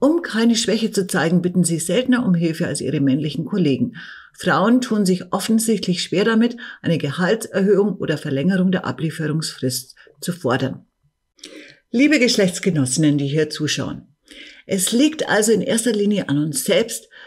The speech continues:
dass wir mehr Selbstbewusstsein entwickeln und dass wir wirklich aufstehen und sagen, "Bis hierhin und nicht weiter.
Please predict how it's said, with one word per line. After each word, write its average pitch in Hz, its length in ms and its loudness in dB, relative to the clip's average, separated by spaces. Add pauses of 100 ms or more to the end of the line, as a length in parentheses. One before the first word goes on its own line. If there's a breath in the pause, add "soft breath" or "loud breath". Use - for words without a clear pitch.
(180 loud breath)
dass 190 360 -2
wir 180 400 0
mehr 175 240 2
Selbstbewusstsein 247 800 0
entwickeln 190 600 -2
und 165 160 -8
dass 151 180 -6
wir 165 160 -2
wirklich 175 460 -6
aufstehen 208 520 0
und 139 200 -2
sagen, 208 460 2 (340 loud breath)
"Bis 143 220 -4
hierhin 208 520 2
und 135 220 -2
nicht 131 320 -4
weiter. 240 540 2